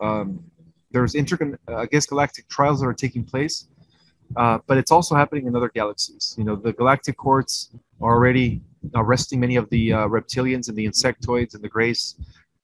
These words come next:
that have been, you know, part of the Luciferian rebellion, and they're all gonna be facing trial. And so it's not just happening here, it's happening everywhere in the cosmos as I speak.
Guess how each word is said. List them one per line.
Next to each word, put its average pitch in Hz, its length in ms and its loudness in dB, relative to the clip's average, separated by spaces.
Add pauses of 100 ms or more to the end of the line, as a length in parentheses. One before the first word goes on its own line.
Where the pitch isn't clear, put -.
(120)
that 117 80 4
have 110 180 2
been, 107 340 -6
you 113 140 -10
know, 101 280 -6 (1120)
part 120 220 4
of 104 60 -10
the 117 60 0
Luciferian 120 440 0
rebellion, 127 560 2 (640)
and 110 420 -2
they're 117 120 4
all 127 100 4
gonna 135 100 -4
be 131 80 -2
facing 139 280 -2
trial. 131 300 -2 (360)
And 110 300 -4
so 107 320 -4
it's 117 160 -8
not 139 140 2
just 131 160 -4
happening 120 320 -2
here, 127 180 -2
it's 110 120 -6
happening 113 340 -4
everywhere 113 260 -2
in 101 40 -6
the - 60 -16
cosmos - 500 -8 (640)
as 104 100 -4
I - 40 -2
speak. - 280 -12